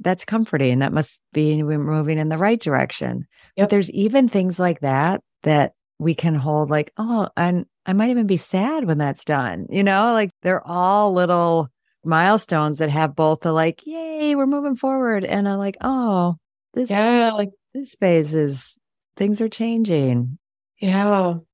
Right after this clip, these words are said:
Speaker 1: I can remember that smell. I, there's, like, and it's,
Speaker 2: Hmm.
Speaker 1: it's weird. I, this is, like, so, like you said, like, this is so weird to talk about, but I, for some reason, like, loved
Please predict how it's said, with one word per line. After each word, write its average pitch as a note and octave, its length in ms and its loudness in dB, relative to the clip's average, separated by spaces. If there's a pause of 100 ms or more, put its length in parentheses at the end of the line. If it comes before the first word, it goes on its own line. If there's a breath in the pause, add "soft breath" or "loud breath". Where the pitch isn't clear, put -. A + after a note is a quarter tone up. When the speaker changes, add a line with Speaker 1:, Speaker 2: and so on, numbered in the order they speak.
(120)
Speaker 1:
I F3 80 4
can G#3 160 2
remember D3+ 360 2
that C3+ 200 2
smell. C#3+ 720 -2
I, D3+ 160 0
there's, D3 300 -2
like, C#3+ 260 0 (460 soft breath)
and B3+ 320 0
it's, B3 140 4
Speaker 2:
Hmm. - 80 -10 (120)
Speaker 1:
it's F3 240 -2
weird. D#3+ 600 2 (100)
I, D3+ 120 -2
this E3 240 -2
is, C#3+ 160 -6
like, D3 180 2
so, C#3+ 460 0
like D3 180 -2
you D3 100 -2
said, C3+ 240 0
like, C3 160 0
this C3+ 160 -8
is C#3+ 100 -10
so C#3 220 0
weird C#3 200 -2
to C#3 80 -4
talk C3 260 -2
about, D#3 240 0
but C#3+ 220 2 (520 soft breath)
I, G3 480 4
for - 80 -8
some F3 220 -2
reason, E3+ 240 2
like, D#3 160 0
loved C#3+ 460 0